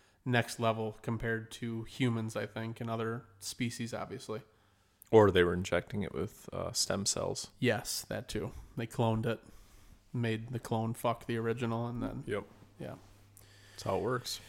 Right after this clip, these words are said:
Speaker 1: That's how they get you. Um, National, uh, you d-, National Day of?
Speaker 2: Yep. National Day of.
Speaker 1: July thirtieth. National, um, this is one of the Hunter Biden, um,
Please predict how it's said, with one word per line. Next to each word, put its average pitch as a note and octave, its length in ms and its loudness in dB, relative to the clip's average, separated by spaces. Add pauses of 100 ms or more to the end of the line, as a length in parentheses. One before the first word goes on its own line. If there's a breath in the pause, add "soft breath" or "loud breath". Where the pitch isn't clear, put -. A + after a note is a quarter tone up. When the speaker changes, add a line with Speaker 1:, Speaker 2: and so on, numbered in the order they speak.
(140 soft breath)
Speaker 1:
That's - 320 4
how D3 160 4
they D#3 100 6
get F#3+ 240 8
you. D3 180 8 (560 loud breath)
Um, B2+ 640 10 (920 soft breath)
National, D#3+ 540 8
uh, F3 40 -6
you B2+ 140 0
d-, B2+ 80 -4 (200)
National B2 400 -4
Day B2 120 2
of? C#3+ 100 -4 (100)
Speaker 2:
Yep. - 160 10 (300)
National G2+ 380 4
Day G#2+ 120 12
of. G2 220 8 (200)
Speaker 1:
July D3 420 6
thirtieth. D3+ 840 2 (760)
National, D3+ 880 2
um, A2+ 760 0
this C#3 240 2
is B2 280 -2
one C3 180 6
of A#2+ 100 4
the A2+ 340 2
Hunter B2 260 2
Biden, A#2+ 760 0
um, A2+ 600 -4